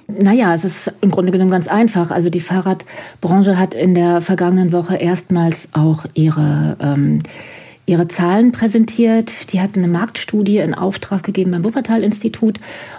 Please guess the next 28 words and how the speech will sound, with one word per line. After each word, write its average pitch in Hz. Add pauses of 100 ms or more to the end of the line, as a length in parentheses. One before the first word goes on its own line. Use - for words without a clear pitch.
(120)
Da 180
sieht 185
man 185
halt, 175 (140)
also 180
zum 175
einen, 170
dass 160
die 165
Beschäftigungszahlen 196
sehr 180
stark, 175
äh, 165
gestiegen 190
sind. 165 (540)
Und, 165
äh, 165
auch 175
die -
Umsätze. 214
Und 170
besonders 185
deutlich 175
wird 175
das 165
auch -
noch 165
mal 160